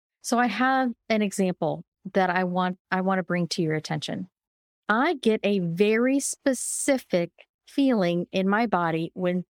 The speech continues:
people with certain mental health diagnoses come into my office.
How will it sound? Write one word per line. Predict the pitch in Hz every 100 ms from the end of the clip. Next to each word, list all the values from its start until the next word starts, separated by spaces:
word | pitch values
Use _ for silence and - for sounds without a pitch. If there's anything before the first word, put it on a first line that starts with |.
| _
people | - 202 214 208
with | 190
certain | - - 240 190 208 240 233
mental | 185 190 202
health | 180 175 -
diagnoses | 175 170 165 160 175 165
come | - 170 165
into | 156
my | 180 196
office. | 220 269 - - -